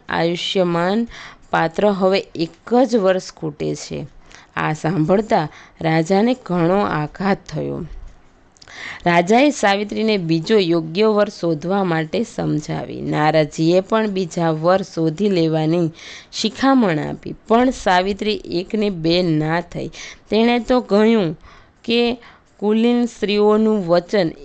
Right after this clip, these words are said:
એ જ હોય છે, જેને, જેને હૃદયથી પતિ માન્યો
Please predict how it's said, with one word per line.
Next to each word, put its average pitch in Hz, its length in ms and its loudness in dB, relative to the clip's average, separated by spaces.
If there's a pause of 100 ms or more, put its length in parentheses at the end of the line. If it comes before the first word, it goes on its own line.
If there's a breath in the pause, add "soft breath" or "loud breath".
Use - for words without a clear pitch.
(120)
એ 220 200 4
જ 202 140 -10
હોય 180 260 0
છે, 160 340 -2
જેને, 208 480 2 (560 loud breath)
જેને 220 240 2
હૃદયથી 214 600 0
પતિ 190 380 -2
માન્યો 185 580 0